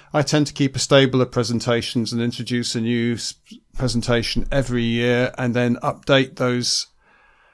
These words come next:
presentations as, as needed. So I use the term refurbishing presentations. So that, that makes it quite easy, to be honest.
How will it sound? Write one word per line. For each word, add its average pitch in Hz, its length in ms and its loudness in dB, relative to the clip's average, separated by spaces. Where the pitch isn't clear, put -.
presentations 135 880 2
as, 135 380 -2
as 135 720 0
needed. 143 400 2
So 120 300 -2
I 127 60 -4
use 120 260 -2
the 123 60 -10
term 120 280 -2
refurbishing 123 600 2
presentations. 104 760 -4
So 113 600 0
that, 135 240 -4
that 175 140 0
makes 156 180 0
it 147 60 -4
quite 123 240 2
easy, 107 220 -2
to - 100 -14
be 101 80 -4
honest. 98 400 -6